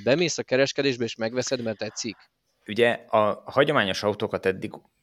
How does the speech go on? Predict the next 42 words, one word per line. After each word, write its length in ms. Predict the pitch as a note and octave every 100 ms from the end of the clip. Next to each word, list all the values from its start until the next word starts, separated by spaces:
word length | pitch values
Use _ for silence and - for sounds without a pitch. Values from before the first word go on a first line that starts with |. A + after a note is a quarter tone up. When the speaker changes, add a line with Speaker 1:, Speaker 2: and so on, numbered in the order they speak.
| - -
Speaker 2:
ott, 180 | G#2+
ott 120 | A#2+ D3
nem 120 | B2+
nagy-, 280 | A#2 G2+ -
nem 120 | C3
nagyon 220 | A#2+ A#2
volt 160 | A2+ -
változás. 520 | G#2 F2 F2 E2 -
Megvette 380 | A#2 G#2 - G#2+
ugyanúgy 380 | G#2 G2 F2+
a 40 | F2+
dízelt, 360 | F#2 F2+ F2+
az 100 | F#2+
előző 360 | A2 G#2+ F2+ E2+
is 120 | F2+
dízel 360 | - B2 A2+ G2
volt, 200 | F#2+ -
ugyanebből 480 | F#2+ F2 E2+ F2 -
kérem 300 | E2+ E2+ E2+
a, 220 | E2+ -
a 120 | E2+
következőt, 580 | - E2 E2 - - E2
te-, 160 | G2 -
ha 160 | G2
tetszik, 400 | - - - E2+ -
vagy, 200 | F2 -
vagy 140 | F#2
a 180 | F#2 - _
mellette 420 | G2 E2 - D#2+
lévőt 300 | E2 E2+ -
kérem, 300 | F#2 F2 E2+
mert 140 | E2
az 100 | E2+
jobban 300 | F2 E2 -
tetszik 360 | - - - -
ilyen 200 | E2+ D#2+
színbe. 400 | - - E2+ -
Tehát, 400 | - - _ -
hogy 140 | G2+
eddig 260 | G2+ G#2+ A2+
így 220 | A#2 G2+ _
ment 360 | G2 F#2 _